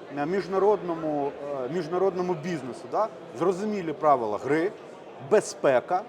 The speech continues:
тому що все ж таки в нас іде війна, і нам потрібно забезпечити живлення,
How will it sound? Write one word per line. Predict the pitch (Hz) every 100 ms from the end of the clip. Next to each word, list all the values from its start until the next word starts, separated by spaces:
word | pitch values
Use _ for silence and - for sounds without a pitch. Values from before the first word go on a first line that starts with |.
| - - - - -
тому | 180 190
що | 180 165
все | - 190
ж | -
таки | 175 175
в | 165
нас | 175 165
іде | 160 165
війна, | 156 170 165 190 175
і | 147 147 139
нам | 156 156
потрібно | 147 147 170 151
забезпечити | 143 151 151 - 180 165 143 131 - - -
живлення, | - 185 220 196 202 190 190